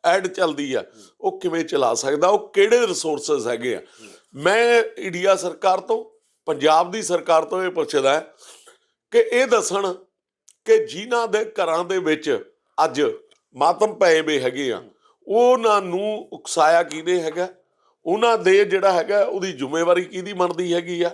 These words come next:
Speaker 1: ਉਹਨੂੰ ਜਿਹੜਾ ਹੈਗਾ ਅੱਜ ਰੋਕਣਾ ਕਿਵੇਂ ਹੈਗਾ, ਜਾਂ ਪਹਿਲਾਂ ਕਿਉਂ ਨਹੀਂ ਰੋਕਿਆ ਗਿਆ?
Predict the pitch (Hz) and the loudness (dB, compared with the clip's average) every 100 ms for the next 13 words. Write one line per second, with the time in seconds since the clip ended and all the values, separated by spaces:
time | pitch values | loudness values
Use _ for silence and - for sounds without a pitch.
0 | - _ _ _ _ 175 240 262 254 220 | -8 _ _ _ _ -2 0 0 -2 0
1 | 170 185 202 175 202 - 180 165 160 143 | 2 4 2 2 0 0 0 0 -2 -2
2 | 165 165 156 170 175 160 160 170 160 - | -2 -4 -4 -4 -4 -2 0 0 0 -4
3 | _ _ _ _ _ _ _ _ _ _ | _ _ _ _ _ _ _ _ _ _
4 | 143 190 214 214 190 226 226 196 185 165 | -2 0 0 2 4 2 0 -8 -6 -4
5 | 156 139 113 - 107 92 98 | -4 -4 -6 -6 -8 -8 -14